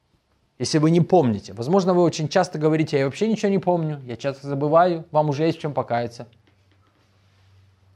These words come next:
Кайтесь в том, что вы исповедуете это проклятие на свой ум, при том, что вы имеете ум Христов. А потом разрушайте все дела сатаны, потому что сатана наверняка уже затмил ваш ум до такой степени, что вы и дорогу домой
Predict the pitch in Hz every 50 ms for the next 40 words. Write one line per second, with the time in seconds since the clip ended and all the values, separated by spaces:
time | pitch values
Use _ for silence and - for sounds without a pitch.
0 | _ - 226 262 269 226 208 185 - - - 214 208 - - 196 175 185 208 208
1 | 190 - - - - - 165 - - 180 180 190 185 170 170 151 151 151 139 143
2 | 113 101 - _ - 147 156 160 - - - 180 196 190 190 - 147 135 135 127
3 | - - 156 160 147 151 139 117 98 90 92 92 90 110 - - - 170 156 170
4 | 170 165 165 165 156 - - 151 156 160 147 - 147 143 - - - 123 95 -
5 | - - - _ _ _ _ _ _ _ _ _ _ _ - - - - _ _
6 | _ _ - - 135 147 156 214 233 240 220 208 185 208 190 - - 226 226 -
7 | - 180 139 - - 170 165 147 143 151 160 160 160 151 - - 151 - 175 175
8 | 190 180 131 127 120 127 135 127 - - 135 - - 156 160 170 160 147 135 131
9 | 135 139 139 - 175 156 147 131 127 120 117 131 127 - 151 147 139 123 117 120
10 | 113 - - 151 143 131 127 127 123 127 - 202 214 214 - - 160 139 - 123
11 | 104 101 98 - - - - - - - - - 131 139 147 143 139 135 135 131
12 | 131 123 117 135 139 160 165 143 143 135 139 147 165 180 165 123 107